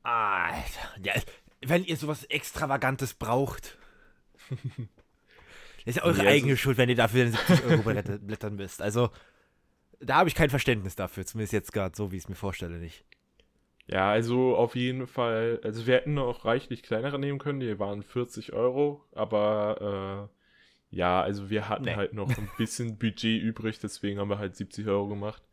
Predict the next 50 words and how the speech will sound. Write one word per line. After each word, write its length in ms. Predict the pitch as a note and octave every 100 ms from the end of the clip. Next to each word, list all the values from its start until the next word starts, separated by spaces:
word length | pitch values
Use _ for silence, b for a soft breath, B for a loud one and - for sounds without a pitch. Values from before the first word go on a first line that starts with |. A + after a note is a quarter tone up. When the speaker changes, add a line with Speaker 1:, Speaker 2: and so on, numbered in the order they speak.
| b b b b b
Speaker 2:
Aber 180 | G#2+ B2
es 160 | B2
geht 220 | - C3+
halt 180 | D3 B2+
darum, 560 | A#2+ B2 A#2+ A#2+ A#2+ A#2+
dass 380 | G2 G2+ - A2
wir 240 | G#2+ G#2
halt 400 | G2 G2 F#2+ -
eine 200 | G2 F#2+
Regendusche 520 | G2 G#2+ G#2 G#2 -
schon 160 | G#2+ A2+
davor 340 | G#2 - A2+
hatten 320 | B2+ A#2+ B2 A#2+
und, 400 | G#2+ G2+ G2+ -
äh, 240 | G2+ G2+
wir 140 | G#2 G2+
wieder 160 | G#2
eine 180 | F#2 F#2
Regendusche 420 | G2 G2 F2+ -
haben 260 | F#2+ G#2+ A2+
wollten 240 | A2 A2
und 120 | A2 G#2+
so. 320 | A2 A2 b b b b b -
Speaker 1:
Ja, 320 | D#2 D2+ D#2 _
das 240 | - A2 G#2+
kann, 180 | G#2 G#2
Speaker 2:
Äh, 40 |
Speaker 1:
das 100 | F#2+
Speaker 2:
war 80 | A#2+
Speaker 1:
kann 40 | C3
Speaker 2:
auch 60 |
Speaker 1:
man 80 | C3+
schon. 80 | C#3
Speaker 2:
jetzt 220 | C3+ C3+
nicht 140 | A#2 -
meine 360 | A2 A#2+ A#2+
Entscheidung, 600 | G#2+ A2+ - A2 G#2 G2+
sondern 300 | G#2 G2 G2 F#2+
den 200 | G2+ G2
von 180 | - G2+
meinen 160 | F#2
Mitbewohnern. 520 | G2 G#2+ A2 G#2+ G#2+ F2+
Ich 120 | -
bin 100 | G2
ja 80 | F#2+
hier 160 | F#2+
sozusagen 440 | F#2+ G2+ - G2 F#2+
nur 100 | E2+
als 220 | F2 -
Mieter, 460 | A2+ C3 D3 C#3+